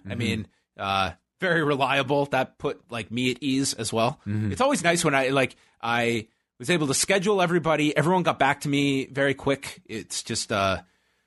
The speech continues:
Speaker 1: such a non-headache when it comes to, i-, if it was, like, just rounding out, like, guests from, like, that I'm not familiar with and stuff, it'd just be, that would be such an anxiety of making sure everyone's ready and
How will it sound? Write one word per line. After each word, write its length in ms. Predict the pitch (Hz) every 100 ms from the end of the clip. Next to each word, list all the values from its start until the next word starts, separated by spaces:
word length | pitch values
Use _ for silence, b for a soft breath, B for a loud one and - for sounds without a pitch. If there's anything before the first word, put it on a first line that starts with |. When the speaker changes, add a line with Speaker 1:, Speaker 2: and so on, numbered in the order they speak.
| _
Speaker 1:
such 320 | - 127 113 120
a 320 | 104 98 87 _ _ _ _ _ _ -
non-headache 840 | 123 120 110 - 101 85 - -
when 160 | - 95
it 80 | 92
comes 280 | - 90 -
to, 260 | 101 90 92 B
i-, 100 | 135 139
if 120 | 139
it 100 | 196
was, 140 | 165
like, 180 | 135 127
just 280 | 143 127 - b b b b
rounding 400 | 127 139 135 127
out, 180 | 123 131
like, 300 | 117 98 - -
guests 260 | 123 113
from, 380 | - 120 104 101 -
like, 260 | 110 - -
that 180 | 113 -
I'm 120 | 120
not 340 | 120 113 - -
familiar 400 | 101 104 110 113
with 220 | 117 -
and 100 | 104
stuff, 380 | - 113 110 98
it'd 100 | 87
just 180 | 120
be, 220 | - 104 92 b
that 140 | 156
would 80 | 160
be 60 | 139
such 260 | - 147 139
an 80 |
anxiety 560 | 117 98 101 113 117 120
of 80 | 95
making 220 | 107 117
sure 140 | -
everyone's 360 | 104 107 113 87
ready 420 | 101 107 110 104
and 260 | 95 87